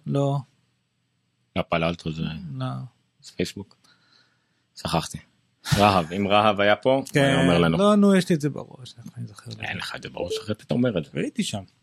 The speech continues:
Speaker 1: אה, זהו, בקיצור, אז הם עדכנו גו-, לוגו, הם קצת חטפו ביקורות על הדבר הזה, ש-, שזה נראה כאילו מין פשוט כזה ו-, ו-,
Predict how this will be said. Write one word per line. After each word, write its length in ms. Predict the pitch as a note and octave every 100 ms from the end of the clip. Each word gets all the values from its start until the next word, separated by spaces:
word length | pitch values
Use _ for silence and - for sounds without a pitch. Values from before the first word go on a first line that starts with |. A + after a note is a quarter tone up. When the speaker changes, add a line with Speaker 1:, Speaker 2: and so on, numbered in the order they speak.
| _ _ _ _ - _ _ _ _ _ - - - - _ -
Speaker 1:
אה, 240 | D#3+ E3 E3+
זהו, 180 | B3 A#3+
בקיצור, 320 | G#3 - A3+
אז 100 | F#3+
הם 100 | F3+
עדכנו 360 | D#3 E3+ F3 F3
גו-, 160 | G#3+ G#3+ F3+
לוגו, 580 | F#3 A3+ A3 A3 F3+ D#3
הם 240 | D3+ D3
קצת 480 | - - - - B3
חטפו 300 | G#3+ - G3+
ביקורות 480 | F#3+ - D#3 D#3+ D#3+
על 80 |
הדבר 420 | D3 C3+ C3 C#3 C#3+
הזה, 260 | C#3 C3+ B2+ C3 B2 -
ש-, 160 | - - B2 A#2
שזה 280 | G#2 A2+ A#2 A2+ A2
נראה 360 | A#2 A2+ A#2 A#2+
כאילו 340 | B2 A#2 A2 G#2+ _ _ A2+
מין 200 | A#2 A2+
פשוט 340 | - - B2 -
כזה 200 | B2 A2+
ו-, 120 | G#2+ G#2 - _ C3 A2+
ו-, 480 | A#2+ A#2 B2 A#2